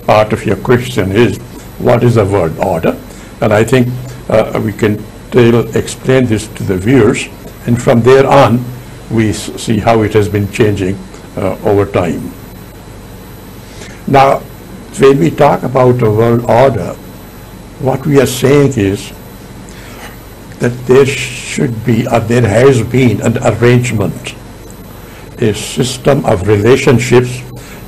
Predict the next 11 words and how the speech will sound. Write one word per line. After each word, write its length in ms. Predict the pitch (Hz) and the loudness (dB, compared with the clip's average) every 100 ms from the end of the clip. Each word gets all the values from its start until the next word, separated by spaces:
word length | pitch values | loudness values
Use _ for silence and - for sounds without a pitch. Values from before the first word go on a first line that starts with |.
| - - 117 | -18 -12 -2
between 540 | 113 107 113 113 107 | -2 0 0 2 4
nations, 540 | 104 98 - 92 - - | 2 2 2 -2 -2 0
between 480 | 110 - 131 120 - | 0 2 2 2 2
countries, 640 | 95 95 - - 220 - - - - - - - - - - - - | -2 -2 -4 -4 -4 -8 -16 -18 -20 -18 -18 -18 -20 -20 -18 -18 -4
for 220 | - 123 | 2 2
the 120 | 120 - | 2 2
purpose 600 | 135 143 143 156 175 - - - - - - | 4 4 4 2 2 -2 -12 -18 -18 -18 -2
of 240 | 127 - - | -2 -2 -8
keeping 500 | - 214 214 139 143 135 135 - | -4 -4 -2 0 0 0 -2 -2
political 720 | 127 123 123 127 - 131 123 | 2 2 2 -2 0 2 2
stability 800 | - 107 120 156 143 123 104 | 0 2 4 4 4 4 0